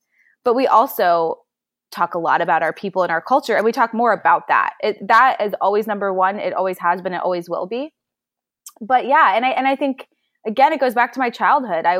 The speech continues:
I grew up with two parents who always followed what made them excited. They never chased money. My dad's an attorney. He could have made a lot more money in his lifetime, but he chose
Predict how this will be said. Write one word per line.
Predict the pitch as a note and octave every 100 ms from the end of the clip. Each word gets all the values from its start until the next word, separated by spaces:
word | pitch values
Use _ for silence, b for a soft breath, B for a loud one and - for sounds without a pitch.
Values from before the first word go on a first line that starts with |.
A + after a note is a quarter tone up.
| E3+
I | F#3+
grew | G3 G3+ G3+
up | A3+ - _ _ _ _ _
with | G#3 G#3 - _ _ _ _ _ -
two | - C4+
parents | C4 G#3+ G3+ G#3 -
who | A3+ F#3+ F#3 F3 F3+ _ -
always | G3+ A3 C4+ D4 -
followed | G#3 F3+ F#3 F3 E3+ F3 -
what | G3
made | F3+ F3+
them | G#3+ B3
excited. | - F3+ D#3 D#3 D#3
They | E3+
never | F3 E3+ F#3+
chased | A#3+ C4 B3+ -
money. | F#3 D3+ D3 F3 _ _ _ _ _ _ -
My | G#3
dad's | G3+ F#3+ G#3
an | C4
attorney. | C4 - F3+ E3 E3 F3+ G3+ _ _ _ _ _
He | - B3
could | B3+
have |
made | G#3+ G3
a | F3+
lot | F#3+ G#3 A#3
more | A#3+
money | A#3 G3+ F#3+
in | F#3
his | F#3+
lifetime, | F#3 D#3+ E3 F#3+ E3 E3 E3+ -
but | - E3+ -
he | - - A3
chose | - G3+ G3 F#3+ F#3+